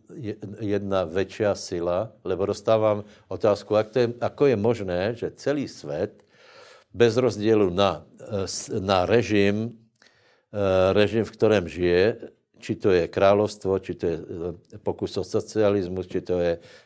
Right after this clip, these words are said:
demokracia, e, bez rozdielu na to, či tam vládnu aké náboženské systémy, ako je napríklad Irán, anebo, anebo, e, Saudská Arábia, Amerika, Rusko, ako je možné, že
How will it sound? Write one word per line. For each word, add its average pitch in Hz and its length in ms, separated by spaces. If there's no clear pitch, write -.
demokracia, 101 1080
e, - 720
bez 101 240
rozdielu 104 480
na 101 160
to, 104 160
či 104 180
tam 98 300
vládnu 98 480
aké 101 320
náboženské 95 560
systémy, 95 580
ako 90 220
je - 20
napríklad 82 360
Irán, 95 480
anebo, 87 480
anebo, 85 640
e, 87 240
Saudská 90 560
Arábia, 92 580
Amerika, 95 840
Rusko, 110 800
ako 110 160
je 95 160
možné, 101 420
že 95 280